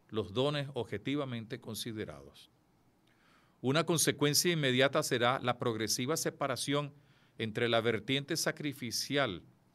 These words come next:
y la vertiente sacramental del misterio eucarístico, que abarca también, como ya lo indicamos, esa referencia a la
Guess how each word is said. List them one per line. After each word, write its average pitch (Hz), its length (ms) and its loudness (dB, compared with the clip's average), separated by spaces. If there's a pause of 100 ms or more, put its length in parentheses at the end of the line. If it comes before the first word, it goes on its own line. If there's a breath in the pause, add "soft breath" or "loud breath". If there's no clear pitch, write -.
(100)
y 113 100 -6
la 113 140 4
vertiente 107 580 -2
sacramental 131 880 -4 (360 soft breath)
del 107 140 0
misterio 107 380 -2
eucarístico, 127 720 -6
que 117 160 -2
abarca 127 520 -2
también, 110 440 -6 (260 soft breath)
como 104 200 -6
ya 110 120 0
lo 135 80 -4
indicamos, 120 640 -8 (300 soft breath)
esa - 200 -4
referencia 123 720 -2
a 117 140 -2
la 120 260 -2